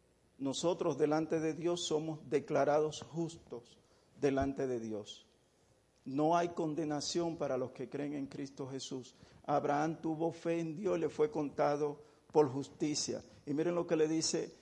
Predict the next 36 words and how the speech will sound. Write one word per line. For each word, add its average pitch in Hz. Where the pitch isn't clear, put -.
en 147
el 143
versículo 156
número 151
siete. 143
Ahora 160
pues 175
devuelve 160
la 175
mujer 165
a 156
su 170
marido 156
porque 151
es 165
profeta. 165
Es 143
la 165
primera 175
vez 170
que 170
se 151
emplea 151
esta 151
palabra 147
profeta -
en, -
en, 123
en 127
la 123
Biblia. 120
El 127
profeta 147
ora, 170
eh, 135
eh, 127